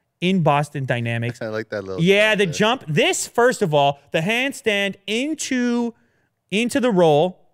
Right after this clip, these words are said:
Speaker 1: is beautiful, and then the jump as well. But this, I mean, that right
Speaker 2: Mm.
Speaker 1: there,
Speaker 2: Great
Speaker 1: see how
Speaker 2: form.
Speaker 1: smooth that was?
Speaker 2: Oh, yeah.
Speaker 1: Then that, and then my next favorite is the same as you.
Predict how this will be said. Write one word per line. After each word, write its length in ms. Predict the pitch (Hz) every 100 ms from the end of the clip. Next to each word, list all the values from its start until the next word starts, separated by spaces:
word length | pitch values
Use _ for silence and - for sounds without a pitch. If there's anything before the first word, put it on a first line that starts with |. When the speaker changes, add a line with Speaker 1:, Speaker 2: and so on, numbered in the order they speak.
| _ _
Speaker 1:
is 140 | 151 135
beautiful, 580 | 151 175 180 214 226 -
and 180 | 151 151
then 160 | 156 156
the 80 |
jump 340 | 151 131 151 151
as 100 | 131
well. 120 | 135
But 220 | 120 117
this, 300 | 165 190 - -
I 40 | -
mean, 160 | 120
that 240 | 110 170 240
right 140 | 220
Speaker 2:
Mm. 20 | 190
Speaker 1:
there, 220 | 202 247 -
Speaker 2:
Great 100 | -
Speaker 1:
see 60 | 254
how 80 | 262
Speaker 2:
form. 200 | 214 190
Speaker 1:
smooth 220 | 214 311
that 160 | 302 302
was? 300 | 302 381 - _
Speaker 2:
Oh, 140 | 185
yeah. 160 | 202 101 - _ _ _ _ - -
Speaker 1:
Then 240 | 196 269
that, 340 | 254 254 311 - _ _
and 180 | - 165
then 280 | 185 185 175
my 140 | 160
next 260 | 160 196 -
favorite 440 | 185 170 170 180 -
is 160 | 143
the 80 | 139
same 260 | 139 156 156
as 140 | 143
you. 280 | 131 127